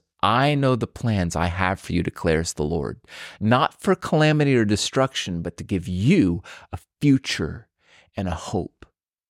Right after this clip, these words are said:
That's been written on my heart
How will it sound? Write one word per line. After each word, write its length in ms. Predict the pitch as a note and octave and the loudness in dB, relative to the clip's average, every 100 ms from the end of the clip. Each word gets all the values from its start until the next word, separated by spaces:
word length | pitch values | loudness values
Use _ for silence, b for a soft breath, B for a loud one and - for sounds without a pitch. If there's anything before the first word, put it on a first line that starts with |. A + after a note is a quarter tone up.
| _ _ _ _ - | _ _ _ _ 0
That's 220 | D3+ - | 0 2
been 300 | F#3 C3+ G2+ | 0 0 2
written 420 | A#2 E3+ D#3 C#3+ - | 2 2 2 -2 0
on 180 | B2+ G#2+ | 0 2
my 200 | F#2 F2+ | 0 -4
heart 640 | - G#2 C#3 B2 - | -4 -2 -2 -2 -8